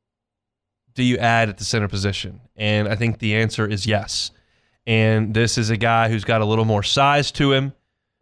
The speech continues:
has played at a, at a s-, a high level in the A C C, and he adds depth to your offensive line. We know how many guys left in the offensive line. We went through that whole thing with Anthony Bradford.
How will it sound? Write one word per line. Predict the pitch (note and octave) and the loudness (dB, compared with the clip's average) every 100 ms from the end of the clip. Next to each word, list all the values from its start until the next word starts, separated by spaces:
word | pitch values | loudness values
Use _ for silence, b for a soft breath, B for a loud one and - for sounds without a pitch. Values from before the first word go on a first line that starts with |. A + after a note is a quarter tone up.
| _ _ _ _ _ _ _ _ _ | _ _ _ _ _ _ _ _ _
has | B2+ B2 | -4 -2
played | - C#3+ C#3 C#3 A#2+ _ _ _ _ - | 2 2 4 0 -4 _ _ _ _ -2
at | A#2+ | 0
a, | A#2+ | 2
at | A#2 | 0
a | |
s-, | A2 - - | 0 0 -2
a | A#2+ | -6
high | - C#3+ C#3 | -2 0 2
level | C3 C3+ C3 C3 | 4 2 2 0
in | A#2+ | 0
the | A#2 | 2
A | B2 | 0
C | - A#2 | 0 -2
C, | - C#3 C3+ C3 _ _ _ _ _ | 0 0 0 -2 _ _ _ _ _
and | B2+ | 0
he | C#3 C3+ | 2 4
adds | C#3+ C#3 - - | 2 0 -4 -6
depth | A#2 C#3+ - | -2 -2 -2
to | D3 | -2
your | C#3 | 0
offensive | C#3 D3 B2+ B2+ | 0 0 -2 0
line. | D3+ C3 G#2+ | 0 0 -2
We | B2 | 0
know | B2 C3 | 2 0
how | G2 D3+ D#3+ | 0 0 0
many | D3+ C3 | 0 0
guys | C#3 C3+ A#2+ A2 | 0 0 -2 -6
left | A2 G#2+ B2 E3 - - - _ _ _ - | -6 0 2 0 -2 -12 -20 _ _ _ -4
in | A2+ | 0
the | A2+ | 2
offensive | G#2+ A2 A2+ | 2 0 0
line. | A#2 | 2
We | |
went | A#2 A#2 | 0 -2
through | B2 | 0
that | C3+ | 0
whole | - C3+ C3 | 0 0 0
thing | - C3 A#2+ | 2 0 2
with | A2+ | 0
Anthony | A#2+ A2 G#2+ | 0 0 0
Bradford. | A#2 B2+ A#2 A2+ G#2 | 2 2 2 -2 -4